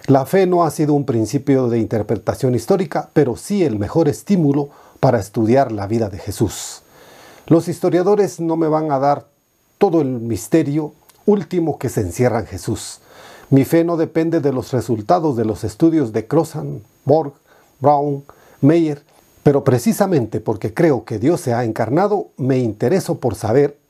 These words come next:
en qué hombre lo ha hecho". Cuando nos preguntan,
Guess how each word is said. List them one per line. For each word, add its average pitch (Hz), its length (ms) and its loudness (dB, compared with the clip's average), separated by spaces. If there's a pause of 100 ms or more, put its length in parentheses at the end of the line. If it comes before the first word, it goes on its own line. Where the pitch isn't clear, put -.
en 117 240 -2
qué 165 180 2
hombre 147 520 0 (120)
lo 101 460 -2
ha 101 240 0
hecho". - 280 -10 (920)
Cuando 147 200 4
nos 160 160 0
preguntan, 190 540 0